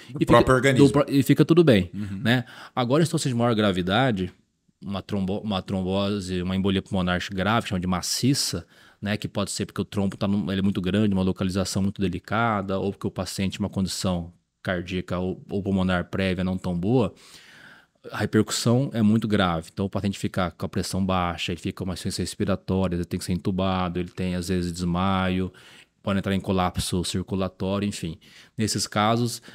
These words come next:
Speaker 2: é, eu não posso esperar que meu sistema dis-, dissolva aquele trombo. Então, eu tenho que quebrar aquele trombo.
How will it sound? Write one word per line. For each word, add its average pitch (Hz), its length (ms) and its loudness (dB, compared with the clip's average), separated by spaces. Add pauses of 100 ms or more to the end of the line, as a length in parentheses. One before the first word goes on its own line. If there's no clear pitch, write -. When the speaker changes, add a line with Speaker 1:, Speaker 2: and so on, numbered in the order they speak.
(320)
Speaker 2:
é, 95 680 0
eu 107 100 -2
não 113 120 0
posso 107 340 2
esperar 92 420 0
que - 80 -8
meu 98 100 0
sistema 95 520 -2
dis-, - 280 -8
dissolva 98 440 0
aquele 98 180 0
trombo. 87 320 -2
Então, 90 260 -4
eu 123 200 2
tenho 101 240 -2
que - 80 -18
quebrar 92 300 -2
aquele 87 200 -6
trombo. 76 320 -6